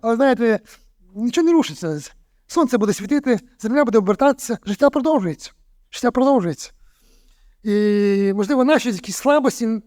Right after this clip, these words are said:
показують нам, що ми люди, які потребуємо, як, як люди, відпочинку.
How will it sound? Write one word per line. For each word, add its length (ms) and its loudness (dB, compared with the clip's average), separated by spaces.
показують 460 0
нам, 120 0
що 140 -4
ми 120 2
люди, 440 0
які 220 -6
потребуємо, 760 0
як, 240 -2
як 180 -12
люди, 160 -4
відпочинку. 520 -6